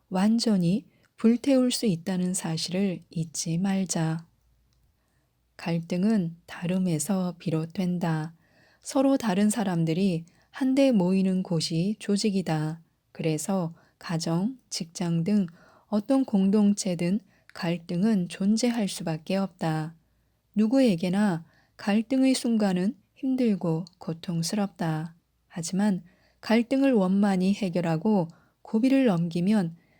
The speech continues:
사람과 조직은 더욱 성장하고 발전한다. 갈등을 제대로 다루고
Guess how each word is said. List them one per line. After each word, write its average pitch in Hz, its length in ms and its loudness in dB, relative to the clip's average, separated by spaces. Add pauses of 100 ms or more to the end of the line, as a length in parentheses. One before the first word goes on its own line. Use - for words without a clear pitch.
(120)
사람과 269 580 0
조직은 175 800 0
더욱 175 400 -2
성장하고 208 920 -2
발전한다. 180 840 0 (1600)
갈등을 247 580 2
제대로 170 520 0
다루고 165 640 0